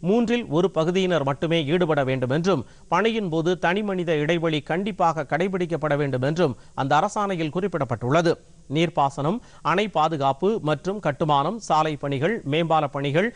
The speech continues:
நீர் வழங்கல் மற்றும் சுகாதாரம், மருத்துவமனை மற்றும் மருத்துவமனை கல்லூரி கட்டுமான பணிகள், மின்சார பணிகள், செங்கல் சூளை பணிகள் ஆகியவற்றை மேற்கொள்ளவும் தமிழக அரசு அனுமதி அளித்துள்ளது. இதேபோல்,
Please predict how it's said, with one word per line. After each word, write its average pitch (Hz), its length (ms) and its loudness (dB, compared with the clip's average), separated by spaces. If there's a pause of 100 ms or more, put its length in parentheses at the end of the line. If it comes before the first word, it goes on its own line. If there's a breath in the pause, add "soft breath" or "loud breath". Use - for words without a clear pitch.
(200 loud breath)
நீர் 196 340 2
வழங்கல் 156 420 0
மற்றும் 151 400 -4
சுகாதாரம், 160 680 0
மருத்துவமனை 156 720 0
மற்றும் 147 440 0 (200 loud breath)
மருத்துவமனை 196 720 2
கல்லூரி 180 400 2
கட்டுமான 160 480 -2
பணிகள், 139 480 0 (140 loud breath)
மின்சார 208 460 2
பணிகள், 151 460 -2
செங்கல் 214 460 -2
சூளை 165 340 0
பணிகள் 143 440 0
ஆகியவற்றை 147 640 0
மேற்கொள்ளவும் 151 640 2 (200 loud breath)
தமிழக 190 400 2
அரசு 156 420 0
அனுமதி 156 400 0
அளித்துள்ளது. 127 580 2 (280)
இதேபோல், 151 500 2